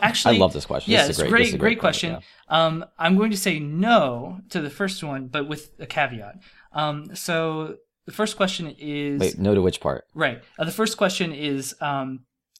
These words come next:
Speaker 1: are, are we supposed to understand the narrator as being one of their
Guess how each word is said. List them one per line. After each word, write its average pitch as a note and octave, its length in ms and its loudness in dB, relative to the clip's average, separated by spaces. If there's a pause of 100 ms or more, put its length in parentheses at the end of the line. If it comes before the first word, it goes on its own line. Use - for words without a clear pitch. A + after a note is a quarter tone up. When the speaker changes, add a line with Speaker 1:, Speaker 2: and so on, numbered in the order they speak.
Speaker 1:
are, E3 220 0
are E3 120 -2
we F3+ 100 -2
supposed F#3+ 360 -2
to - 60 -4
understand D#3+ 440 -4
the D3 80 -8
narrator D3 480 -4
as A#2+ 200 -10
being C#3 340 -6
one C3 140 -6
of A#2+ 100 -8
their A#2+ 200 -10